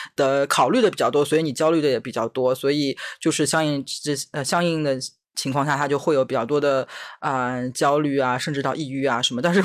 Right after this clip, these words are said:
我觉得我，我的感觉是好像这个因果是倒过来的。一个人如果太，太散漫，然后对自己的要求不高的话，他大概率就是可能事情会比较，比如说三分钟热度或者是怎么样吧。就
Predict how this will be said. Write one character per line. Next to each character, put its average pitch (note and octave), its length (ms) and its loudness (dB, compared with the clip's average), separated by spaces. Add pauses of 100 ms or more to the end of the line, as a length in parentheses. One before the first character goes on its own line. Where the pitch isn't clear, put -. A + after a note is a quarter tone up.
我 D#3 60 0
觉 D#3+ 140 -2
得 F#3+ 200 2 (340)
我， D#3 180 4
我 D3+ 140 4
的 A3+ 120 6
感 F3 200 0
觉 C3 140 2
是 - 120 0
好 - 160 0
像 F3 180 0
这 G#3+ 80 2
个 F#3+ 80 2
因 A3 180 2
果 G#3 160 0
是 - 140 -2
倒 C4 180 4
过 E3+ 160 0
来 - 160 -4
的。 G#2 120 -6
一 D#3 120 0
个 A3+ 160 6
人 F3+ 360 4 (240)
如 F3 140 4
果 F#3+ 160 8
太， E3 220 2 (160)
太 G3 200 2
散 - 260 0
漫， C#3+ 260 0
然 C3 120 0
后 D3+ 80 2
对 F3 100 4
自 F3+ 100 -2
己 E3 80 -4
的 C3+ 60 2
要 D3 160 4
求 D3 160 -2
不 C3+ 140 -6
高 C#3 160 4
的 C#3 80 2
话， D3+ 160 2
他 F#3 120 2
大 A#3 140 4
概 F#3+ 160 4
率 F3 320 4 (440)
就 F3+ 120 2
是 D#3+ 600 6 (560)
可 D3+ 160 0
能 C#3+ 180 0
事 G3 160 4
情 F3 180 2
会 F3+ 140 4
比 D#3+ 140 -2
较， D3 400 4 (400)
比 - 80 -2
如 C#3+ 60 2
说 D#3 180 4
三 E3+ 140 0
分 F3 140 4
钟 F3 180 4
热 F3+ 200 4
度 D3+ 220 0
或 E3+ 160 0
者 C3 80 2
是 D#3 100 0
怎 D3+ 160 -2
么 A2+ 140 -2
样 B2+ 200 0
吧。 A2+ 240 -2
就 E3+ 320 2